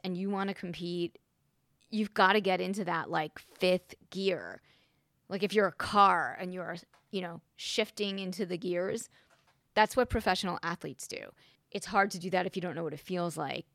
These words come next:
So that's why when you back to, you know, running faster, you've gotta kinda put yourself in a position where you know what that feels like. Honestly, I've never done that. Historically, I haven't really pushed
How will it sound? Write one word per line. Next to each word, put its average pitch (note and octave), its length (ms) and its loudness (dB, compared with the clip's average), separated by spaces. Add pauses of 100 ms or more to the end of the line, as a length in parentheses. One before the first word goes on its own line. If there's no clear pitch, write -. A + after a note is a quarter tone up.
So - 160 -6
that's E3+ 240 -2
why F3 160 0
when E3+ 160 -6
you D#3+ 340 -8 (140)
back D#3+ 240 0
to, E3 340 -4 (160)
you F3+ 80 -4
know, C#3 240 -8
running F3 320 -8
faster, F3 640 -6 (880)
you've F#3 160 -6
gotta F3 540 2
kinda F3+ 240 -6
put - 200 0
yourself F3+ 380 0 (340)
in F#3+ 160 -2
a F3+ 60 -6
position E3+ 560 -4
where D#3+ 140 -4
you F3+ 160 -8
know F#3 240 -2
what E3+ 180 -4
that D#3 220 -2
feels F3 240 -4
like. E3+ 200 -8 (140)
Honestly, F#3+ 480 -2
I've E3 160 -4
never F3+ 300 -6
done D#3 180 -6
that. D3+ 240 -8 (260)
Historically, G3+ 960 2
I - 80 -2
haven't F#3+ 420 0
really F3 480 -4 (440)
pushed - 520 -2